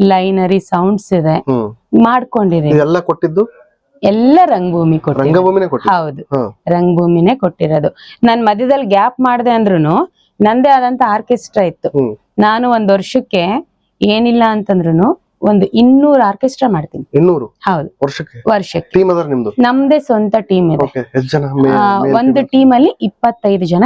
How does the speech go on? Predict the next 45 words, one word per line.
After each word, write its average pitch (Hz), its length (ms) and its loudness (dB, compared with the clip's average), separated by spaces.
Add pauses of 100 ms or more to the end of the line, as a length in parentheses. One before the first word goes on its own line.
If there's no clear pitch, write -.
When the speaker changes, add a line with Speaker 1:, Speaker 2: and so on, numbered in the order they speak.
Speaker 1:
ಇರ್ತಾರೆ. 160 320 -4
Speaker 2:
ಯಪ್ಪ, - 260 -8
ಹಾ. 123 160 -4 (380)
Speaker 1:
ಆ, 202 140 0
ನಾಲ್ಕ್ 202 440 0
ಜನ 208 240 2
ಲೇಡಿ, 190 380 2 (220)
ಗರ್ಲ್ಸ್, 196 600 0 (180)
ನಾಲ್ಕ್ 190 400 0
ಜನ 190 220 0
ಬಾಯ್ಸ್, 180 640 -2 (460)
ಲೇಡಿ 196 280 2
ಸಿಂಗರು, 185 480 0
ಜೆಂಟ್ಸ್ 185 360 0
ಸಿಂಗರು, 175 360 2
Speaker 2:
ಹ್ಮ್. 196 180 0
Speaker 1:
ಆಪರೇಟರ್, 190 500 -2
Speaker 2:
ಹ್ಮ್. 127 500 -4
Speaker 1:
ಈ 214 40 -4
ತರ 220 160 -2
ಒಂದ್ 208 120 0
ಇಪ್ಪತ್ತೈದು 196 460 -2
ಜನ 170 260 2
ಇರ್ತಾರೆ. 165 300 -4
Speaker 2:
Very 226 220 -6
good. 208 160 -6
Speaker 1:
ನಂದೇ 233 240 2
ಆದಂತ 202 340 -2
ಟೀಮ್ 254 360 2
ಇದೆ. 160 180 -2 (580)
ನಾನು 247 480 2
ಇವಾಗ 269 300 0
ಇಲ್ಲಿ 254 200 2
ಇಲ್ಲ 269 240 4
ಅಂತಂದ್ರೂನು 262 600 0
ನನ್ 277 300 2
ಪ-, - 160 -2
ಅದು 254 200 -2
ಟೀಮ್ 285 260 2
ಏನ್ 277 140 2
ಅದ್ರ 254 140 0
ಪಾಡ್ಗೆ 262 300 -2
ಅದು 208 140 -2
ಹೋಗ್ತಾನೆ 233 480 -2
ಇರುತ್ತೆ. 180 440 -4